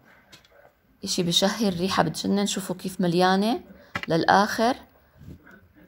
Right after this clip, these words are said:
طلعت الحشوة من الحبة والحبة ما انفتحت. شوفوا، شوفوا الحشوة لوين، أبدًا ما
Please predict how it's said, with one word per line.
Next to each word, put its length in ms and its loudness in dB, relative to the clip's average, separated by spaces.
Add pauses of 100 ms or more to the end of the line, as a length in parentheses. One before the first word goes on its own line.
(120)
طلعت 340 4
الحشوة 420 0
من 100 2
الحبة 680 0
والحبة 560 2
ما 120 4
انفتحت. 420 -6
شوفوا، 440 -4 (2500)
شوفوا 500 -4 (180)
الحشوة 380 0
لوين، 460 0 (1700)
أبدًا 320 2
ما 520 2